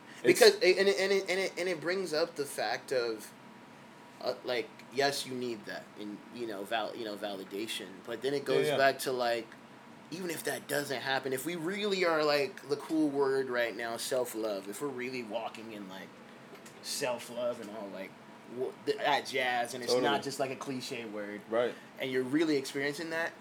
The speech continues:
Speaker 2: that should not even, like, matter.
Speaker 1: No.
Speaker 2: Like, you know what I mean? But it's
Speaker 1: No.
Speaker 2: like, to, at a very big level, if s-, it, and it, and it goes back to, like, what you were saying, as human beings innately,
Speaker 1: Yeah.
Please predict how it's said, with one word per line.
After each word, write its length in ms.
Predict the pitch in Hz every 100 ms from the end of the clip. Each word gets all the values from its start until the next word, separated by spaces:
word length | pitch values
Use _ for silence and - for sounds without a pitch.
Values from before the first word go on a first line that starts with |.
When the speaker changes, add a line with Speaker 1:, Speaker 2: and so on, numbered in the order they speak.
| -
Speaker 2:
that 160 | 135
should 340 | - - 139 127 127
not 340 | 131 127 120 - - - - - 131
even, 680 | 135 127 113 110 104 98 95 - - - 98
like, 280 | 98 95 - - 92 95
matter. 340 | 101 90 85 80 76 - - - - 139
Speaker 1:
No. 140 | 147
Speaker 2:
Like, 240 | 110 110
you 100 | 120
know 120 | 123 120
what 100 | 120
I 120 | 117
mean? 280 | 117 120 131
But 120 | 131
it's 200 | 123 135
Speaker 1:
No. 40 | 127
Speaker 2:
like, 180 | 127 - - - - -
to, 220 | - - -
at 120 | 123
a 60 | 117
very 320 | 113 117 123
big 240 | 123 120 127
level, 560 | 120 131 135 113 104 101 - - - -
if 140 | 110
s-, 200 | - -
it, 180 | - 117
and 100 | 123 120
it, 100 | -
and 120 | 120
it 120 | 117
goes 240 | 117 135 127
back 280 | 120 117 104
to, 120 | 120
like, 200 | 113 110
what 180 | 110 -
you 100 | 196
were 120 | 147
saying, 400 | - 113 104 104 107 - - - -
as 180 | 120 -
human 440 | 151 139 131 120
beings 460 | 117 151 156 143 120
innately, 1080 | - 123 110 104 120 147 - 113 107 95 95 - -
Speaker 1:
Yeah. 80 | 95